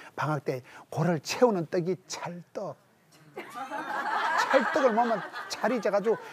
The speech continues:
빈 골이 찬다니까. 여기는 모르떡에는 보면 전후 좌우로 아래 위로 사도 바울 얘기처럼 일체의 비결을 배웠노라. 올라운드 플레이어, 멀티 플레이어,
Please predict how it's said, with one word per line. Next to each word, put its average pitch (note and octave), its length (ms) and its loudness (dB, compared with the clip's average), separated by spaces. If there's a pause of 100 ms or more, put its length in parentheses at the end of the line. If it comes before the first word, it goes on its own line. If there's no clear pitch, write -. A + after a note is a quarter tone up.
(240)
빈 F#3+ 280 -2
골이 F3+ 280 0
찬다니까. A3+ 840 -8 (600)
여기는 D#3+ 380 0 (340)
모르떡에는 D3+ 640 0
보면 E3+ 320 -4 (320)
전후 G3+ 440 -2
좌우로 C#3 560 -6 (240)
아래 B2+ 320 -2
위로 F3+ 280 0 (600)
사도 - 300 -6
바울 F#3 240 2
얘기처럼 D#3+ 400 -4 (360)
일체의 A3+ 580 0
비결을 E3 360 0
배웠노라. C#3+ 480 -4 (300)
올라운드 G#3+ 560 4
플레이어, F#3 540 2 (160)
멀티 G3+ 440 0
플레이어, G3+ 420 2